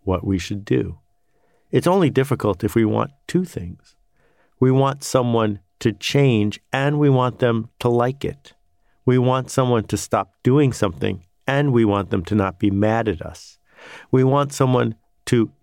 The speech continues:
change their behavior and we still want them to be our friend. We want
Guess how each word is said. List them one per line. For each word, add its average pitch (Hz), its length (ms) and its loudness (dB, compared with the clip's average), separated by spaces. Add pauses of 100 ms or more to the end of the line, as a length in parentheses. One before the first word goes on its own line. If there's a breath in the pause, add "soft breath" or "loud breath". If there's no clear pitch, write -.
(120)
change 113 560 0
their 107 280 0
behavior 101 640 0
and 113 180 0
we 117 80 2
still 120 540 0
want 107 300 -2
them 104 240 -2 (240)
to 120 100 2
be 95 400 -2
our 101 160 -2
friend. 104 640 -4 (600 soft breath)
We 131 100 4
want 143 380 2